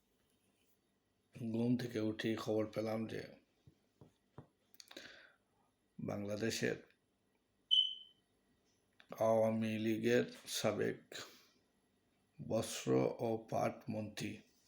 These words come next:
জনাব গোলাম দস্তগীর,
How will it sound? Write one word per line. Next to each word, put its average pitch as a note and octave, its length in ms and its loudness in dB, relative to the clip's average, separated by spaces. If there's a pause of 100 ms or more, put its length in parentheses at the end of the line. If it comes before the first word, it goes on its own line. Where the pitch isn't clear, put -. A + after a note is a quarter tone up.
(720)
জনাব - 300 -4 (240)
গোলাম A#2+ 340 4
দস্তগীর, A2+ 640 -2